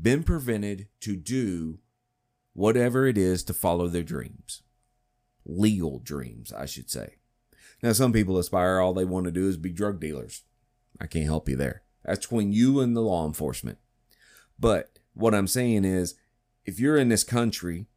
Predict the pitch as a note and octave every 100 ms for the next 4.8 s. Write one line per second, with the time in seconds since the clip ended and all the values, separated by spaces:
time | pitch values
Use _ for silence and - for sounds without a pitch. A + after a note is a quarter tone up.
0 | _ _ _ _ _ _ _ _ _ _
1 | _ _ _ _ F#2+ G#2 B2+ G#2 - A2
2 | G#2 G2 F2+ G2+ G2+ G2 E2+ F#2 A#2 G2
3 | E2 E2+ - A#2+ A#2 F#2+ A#2+ B2+ G#2+ G2+
4 | G2 - A#2+ A#2 - D2+ C#2+ -